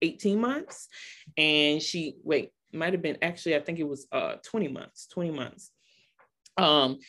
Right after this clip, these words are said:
she doesn't like to touch anything new. New experiences freak her out. That's why she didn't walk. It wasn't 'cause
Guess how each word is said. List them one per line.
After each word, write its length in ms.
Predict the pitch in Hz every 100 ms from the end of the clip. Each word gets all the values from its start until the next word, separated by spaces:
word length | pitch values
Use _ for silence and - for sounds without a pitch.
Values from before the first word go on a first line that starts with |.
| -
she 260 | - 185
doesn't 480 | 160 143 156 160 175
like 220 | 165 160
to 80 | 170
touch 340 | 175 190 185 185
anything 500 | 170 160 170 160 156
new. 320 | 151 147 160 -
New 220 | 165 185
experiences 720 | 185 - 180 170 160 165 156
freak 220 | - 147
her 60 | 156
out. 260 | 175 185 -
That's 180 | 151
why 140 | - 170
she 160 | 180
didn't 200 | 208 214
walk. 280 | 208 208 147
It 100 | 135
wasn't 300 | 160 214 226
'cause 260 | 220 180